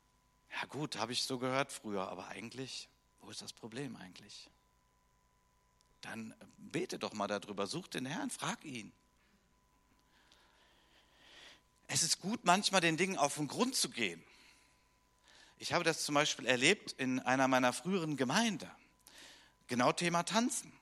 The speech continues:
Da hat ein junges Ehepaar, so, nein, so jung waren die gar nicht, mein, ein bisschen jünger als ich, Ehepaar gesagt, "Wollen wir nicht einen Tanzkurs von der Gemeinde aus anbieten? Wir tanzen so gerne." Also die konnten auch richtig gut tanzen. So die Standardtänze und so.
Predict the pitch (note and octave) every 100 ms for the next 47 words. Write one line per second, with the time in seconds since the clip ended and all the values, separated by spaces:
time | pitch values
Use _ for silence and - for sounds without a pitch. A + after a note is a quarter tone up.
0 | _ - - - A2+ D#3+ G3 - C3+ C3
1 | E3 F#3+ - C#3+ F#3+ F#3+ F#3+ F3+ - B2
2 | C3+ - D#3 C#3+ F#2+ G#2+ C3 D3+ D3 D3+
3 | B2+ G2+ G2 - A#2+ C#3 C#3 B2+ F#3+ D3
4 | D3+ F3 E3 E3 - A3 - - - -
5 | - - C3 E3 - E3 D#3+ D3+ D#3 C3
6 | F3+ F#3+ F3+ F3+ E3 G#3+ - - D#3+ -
7 | F#3+ G#3 F3+ E3+ G3+ A3 - - A#2+ A#2+
8 | G#2+ A2+ - - - _ _ - - C#3+
9 | - B3 A3+ F3 C#3 B2 A#2+ G#2 G2 G#2
10 | A#2 - G3 - A2 C3+ G#3 - - -
11 | - F#2 - - _ _ _ _ _ _
12 | _ _ - - - - B2 G#2+ - D3
13 | C#3 B2 B2 A2+ G#2 E2 C2+ F2+ -